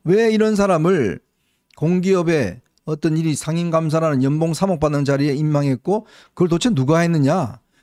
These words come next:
그 문제를 지적하는 겁니다, 지금. 그 문제를 한마디도 지적하지 않고 단순히 그냥 뭐 한 대표 했는데 왜, 아이, 뭐 그거 했다고 왜 난리냐? 그게 나-, 그게 난리가 아닌가요?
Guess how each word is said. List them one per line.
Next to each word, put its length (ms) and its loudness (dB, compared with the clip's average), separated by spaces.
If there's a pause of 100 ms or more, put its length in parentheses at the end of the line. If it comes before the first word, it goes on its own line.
그 140 -2
문제를 520 2
지적하는 440 0
겁니다, 340 0
지금. 680 -6 (320)
그 120 -2
문제를 360 2
한마디도 440 0
지적하지 440 0
않고 520 -4 (420)
단순히 380 0
그냥 280 0
뭐 120 2
한 180 -2
대표 340 0
했는데 340 0
왜, 340 2 (280)
아이, 280 0
뭐 140 2
그거 220 0
했다고 380 2
왜 140 2
난리냐? 580 2 (540)
그게 160 0
나-, 280 0
그게 340 0 (360)
난리가 420 2
아닌가요? 480 0